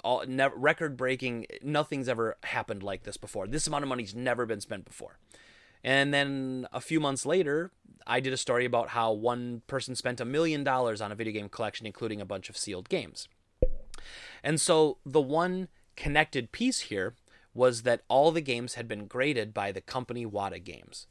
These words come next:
And if you've listened to this podcast for a while, you've watched my videos for a while, you know I have a particular irritation with Wata Games. I don't wanna say hatred because I don't, I don't hate them. I'm just irritated by their business model. I had a, a chance to talk to them, actually, at Wizard World a,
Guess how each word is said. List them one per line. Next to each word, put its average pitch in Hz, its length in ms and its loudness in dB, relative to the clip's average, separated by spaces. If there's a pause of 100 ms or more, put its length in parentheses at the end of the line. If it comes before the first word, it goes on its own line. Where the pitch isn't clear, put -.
(380)
And 127 340 0 (140)
if 147 180 -4
you've 156 140 -2
listened 202 240 -2
to - 60 -6
this - 100 -4
podcast 131 300 -2
for 120 100 -4
a - 20 0
while, 101 200 0
you've 98 100 -4
watched 104 160 -2
my 107 80 -4
videos 95 240 -4
for - 120 -8
a - 20 -4
while, 92 100 -4
you 113 140 -4
know 143 140 4
I 139 80 4
have 123 180 2
a 110 60 0
particular 123 580 -4
irritation 113 760 -4 (320)
with 117 300 -2 (180)
Wata 92 300 -2
Games. 110 420 -4
I 185 60 2
don't 247 100 4
wanna 233 120 4
say 156 160 0
hatred 120 360 -4
because 117 240 -6
I 131 40 2
don't, 165 260 -4
I - 80 -8
don't - 160 -8
hate - 340 0
them. 92 280 -10 (280)
I'm 175 60 -2
just 214 160 0
irritated 165 500 2
by 120 120 2
their 113 100 2
business 101 400 -8
model. 62 280 -16 (160)
I 165 120 8
had 202 160 4
a, 156 80 -2 (400)
a 131 80 2
chance 214 380 -2
to 131 100 -8
talk 214 340 -4
to 123 120 -6
them, 85 280 -10
actually, 110 460 -4
at - 180 2
Wizard 165 300 -2
World 98 300 -2
a, 98 80 -12